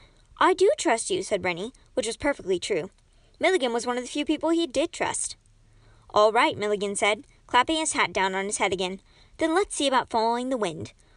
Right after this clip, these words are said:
We can't be expected to head east, as Sticky suggested. That would only take us out to sea." Sticky looked disappointed. "Well, maybe we're supposed to head upwind instead of downwind."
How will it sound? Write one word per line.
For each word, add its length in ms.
We 160
can't 320
be 160
expected 480
to 80
head 160
east, 240
as 200
Sticky 440
suggested. 680
That 100
would 120
only 180
take 200
us 120
out 140
to 60
sea." 360
Sticky 320
looked 160
disappointed. 600
"Well, 460
maybe 400
we're 100
supposed 380
to 60
head 220
upwind 340
instead 280
of 80
downwind." 500